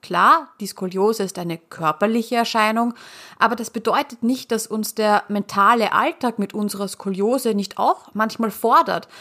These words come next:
Den einen natürlich mehr, den anderen vielleicht ein bisschen weniger. Und ich beschäftige mich seit vielen Jahren genau mit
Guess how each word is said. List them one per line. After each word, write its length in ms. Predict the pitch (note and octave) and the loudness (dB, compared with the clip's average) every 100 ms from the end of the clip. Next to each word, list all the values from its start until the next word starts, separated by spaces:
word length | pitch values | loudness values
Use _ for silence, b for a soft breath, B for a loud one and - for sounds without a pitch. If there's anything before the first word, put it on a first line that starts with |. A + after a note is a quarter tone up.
| B B | B B
Den 120 | G3+ | -2
einen 280 | - A3+ B3+ | 2 0 2
natürlich 480 | A3+ A3 G3+ F3+ - | 0 -2 -4 -4 -6
mehr, 340 | F#3 A#3+ D#4+ | -4 0 0
den 140 | D4+ G#3 | 0 -2
anderen 460 | G3 A3 A3+ A3 | -2 -2 -2 -2
vielleicht 440 | - G#3 G3+ G3 G3+ | -2 0 0 -2 -6
ein 80 | |
bisschen 380 | F#3+ G3+ - F#3 | -6 -6 -4 -4
weniger. 500 | F3+ F3+ E3+ D#3 - - B B B B | -2 -2 -2 -4 -6 -10 B B B B
Und 280 | G#3+ G3 G3 | 0 0 -2
ich 160 | A#3 - | -6 -4
beschäftige 560 | A3 A#3+ A#3 - A#3+ | -4 -2 -2 -4 -2
mich 240 | A3+ A3+ - | 0 -2 -2
seit 400 | G#3+ G3+ G3+ - | -2 -2 -2 -6
vielen 360 | - A#3+ B3+ | -4 -2 0
Jahren 520 | G#3+ F#3+ F#3+ A3 A#3+ A3+ | 0 2 2 2 0 -4
genau 520 | G3 F#3+ F#3+ A3 A#3 | -2 2 4 4 2
mit 180 | G#3+ | -2